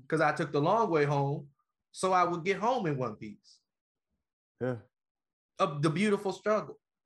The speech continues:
Speaker 2: And I guess when we talk about the whole direction and this how, how to, it makes me think about, like, this passage when it, when,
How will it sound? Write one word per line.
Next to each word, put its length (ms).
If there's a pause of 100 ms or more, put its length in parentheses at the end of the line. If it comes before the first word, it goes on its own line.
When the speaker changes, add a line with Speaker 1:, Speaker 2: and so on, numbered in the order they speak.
(1400)
Speaker 2:
And 80
I 80
guess 200
when 80
we 40
talk 220
about 220
the 60
whole 220
direction 840
and 160
this 120
how, 380
how 260 (140)
to, 380
it 100
makes 240
me 140
think 260
about, 380
like, 160
this 160
passage 640
when 160
it, 200
when, 520